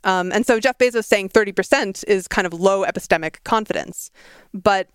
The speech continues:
there's another kind of confidence that I, for lack of a better term, I call social confidence, which is just about how, like, poised and self-assured are you? How, um, you know, do you go out and,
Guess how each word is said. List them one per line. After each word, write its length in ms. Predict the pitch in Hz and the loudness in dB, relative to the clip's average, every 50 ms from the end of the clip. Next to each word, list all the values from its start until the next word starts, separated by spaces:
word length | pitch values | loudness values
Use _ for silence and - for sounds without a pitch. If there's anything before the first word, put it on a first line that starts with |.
| _ | _
there's 200 | - 214 214 - | 2 2 2 2
another 280 | 214 202 214 - 453 415 | 2 0 0 0 0 0
kind 160 | - 330 262 | 0 0 -2
of 80 | 208 196 | -2 -2
confidence 480 | - 196 180 185 - 170 170 175 190 | -2 -2 -2 0 0 0 0 0 0
that 120 | - 208 190 | 0 2 2
I, 160 | 175 170 170 _ _ _ _ _ _ _ | 2 0 -4 _ _ _ _ _ _ _
for 160 | - 226 233 | -2 0 2
lack 180 | 269 262 233 208 | 2 0 0 -2
of 60 | 196 | 0
a 40 | 185 | 0
better 200 | 190 170 175 - | 0 0 0 0
term, 260 | - 214 190 180 175 | 0 0 0 0 -2
I 80 | 170 | -4
call 240 | 180 - - 170 165 | -4 0 -2 -2 -2
social 380 | - - - 320 294 - 226 180 | 0 0 0 0 2 0 -2 -2
confidence, 600 | - - 151 156 - - - - - 175 - - | -2 -4 -4 -4 -4 -10 -10 -10 -14 -14 -6 -4
which 140 | 208 202 226 | -4 -2 -2
is 100 | 220 - | -4 -2
just 220 | - 269 - - | -4 -6 -4 -2
about 320 | 220 233 226 220 214 - - - - - - - - _ _ _ | -2 0 0 0 -2 -4 -6 -14 -20 -20 -20 -20 -20 _ _ _
how, 560 | - - - 294 311 311 330 339 330 339 330 - - _ | -8 -4 0 0 2 2 2 2 2 0 0 -2 -4 _
like, 240 | - 220 214 _ - _ _ _ | -2 -2 -2 _ -8 _ _ _
poised 560 | - - - - 277 302 311 302 311 277 - - | -12 -6 0 2 2 2 2 0 -2 -4 -6 -8
and 140 | 190 185 196 | -8 -8 -2
self-assured 600 | - - 196 - 180 175 - - 269 269 254 254 | 0 0 0 0 -2 -8 -2 0 0 2 2 0
are 140 | 214 233 240 | 0 -2 -2
you? 400 | 247 247 247 240 240 240 247 240 _ - - - _ - | -2 -2 0 0 0 0 -2 -4 _ -20 -20 -20 _ -10
How, 600 | - - 240 233 233 233 233 226 226 226 220 - - | -2 0 0 2 2 2 2 2 2 2 0 0 0
um, 600 | 190 180 180 180 175 175 175 175 170 170 170 - _ _ _ _ _ _ _ _ _ _ _ _ _ _ - | 0 0 0 0 -2 -2 -4 -4 -4 -6 -6 -10 _ _ _ _ _ _ _ _ _ _ _ _ _ _ -2
you 80 | 226 | 0
know, 100 | 214 208 | 0 0
do 160 | 214 - 226 | 0 0 -2
you 120 | 240 269 277 | -2 -2 0
go 180 | 220 247 233 | 2 2 2
out 200 | 226 226 233 226 | 2 0 0 -2
and, 120 | 208 196 | -4 -10